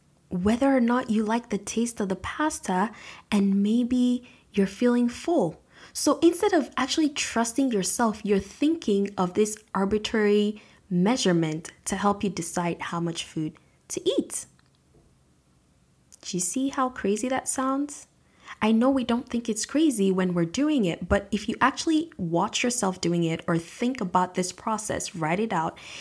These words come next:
and review it, you'll see it sounds ridiculous, but this is what happens. So a lot of us do these things on repeat, and automatically we don't realize that we're doing it.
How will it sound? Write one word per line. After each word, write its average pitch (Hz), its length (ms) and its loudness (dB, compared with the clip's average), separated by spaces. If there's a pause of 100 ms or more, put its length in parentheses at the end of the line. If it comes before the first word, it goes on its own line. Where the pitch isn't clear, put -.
(160)
and 180 200 2
review 180 440 2
it, - 140 -2
you'll 226 220 0
see 285 380 2
it 214 120 -2
sounds 226 340 -4
ridiculous, 202 720 -4 (320)
but 214 200 -2
this - 220 2
is 302 180 -6
what - 180 0
happens. 180 640 -2
So 233 180 -2
a 233 60 0
lot 302 220 0
of 381 80 0
us 302 180 0
do 240 240 -2
these 240 240 -2
things 220 380 -2
on 175 180 2
repeat, 254 680 -2 (320)
and 208 260 2 (180)
automatically 208 920 0
we 185 160 2
don't 214 380 -4
realize 220 420 0
that - 180 -6
we're 165 120 0
doing 170 340 -2
it. - 260 -10